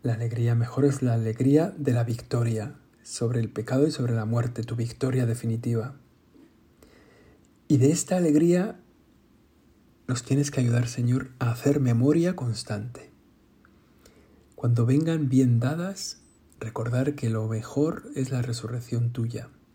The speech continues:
Cuando vengan mal dadas, recordar que lo importante es la resurrección tuya.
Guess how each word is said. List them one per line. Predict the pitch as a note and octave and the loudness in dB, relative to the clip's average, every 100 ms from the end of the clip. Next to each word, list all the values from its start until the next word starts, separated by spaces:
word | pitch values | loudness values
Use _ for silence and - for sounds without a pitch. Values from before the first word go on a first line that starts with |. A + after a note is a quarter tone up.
| _ _ _ _ _ | _ _ _ _ _
Cuando | B2 A#2 | -2 0
vengan | A2+ C3+ D3+ | 2 4 4
mal | D3 A#2 A2+ | 4 2 0
dadas, | A2 C#3 E3+ F3+ F3+ - - | 0 0 0 -2 -6 -12 -14
recordar | C#3+ A#2+ A#2 A2+ B2+ C#3+ | -10 -8 -6 -2 0 0
que | D3 | 0
lo | A#2 | 0
importante | A2+ A#2 G#2+ - C#3 D3 C3 C#3 | 0 -4 -8 -2 0 0 0 -2
es | D3 | 0
la | B2 | -2
resurrección | B2 A#2 B2 A#2+ - A#2+ A#2+ | -2 -8 -10 -12 -8 -8 -6
tuya. | B2+ A#2+ - | -8 -10 -14